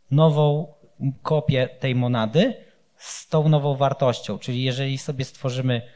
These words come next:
identity unit dziesięć i zbindujemy i damy funkcję,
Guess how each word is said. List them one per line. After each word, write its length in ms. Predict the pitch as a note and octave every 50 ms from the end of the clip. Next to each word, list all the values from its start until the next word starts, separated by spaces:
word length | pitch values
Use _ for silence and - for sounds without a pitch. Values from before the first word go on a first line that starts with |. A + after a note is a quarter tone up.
| _ _ _ -
identity 560 | - B2 A#2+ C#3+ C3+ C3+ C3+ C#3 C3 - - C3 B2 A#2+ A#2+ B2+
unit 260 | B2 B2 A#2+ A2+ A2
dziesięć 520 | - A#2+ A2+ - - C#3+ D3 E3 - -
i 60 | -
zbindujemy 640 | B2 A#2+ B2 C3+ B2+ B2 A#2+ B2 B2 B2 A#2+ A#2+ A#2 A2+
i 140 | A2 G#2+
damy 220 | - - A#2+ A#2 A2
funkcję, 600 | - - - C3 A#2 - - - - A2+ G2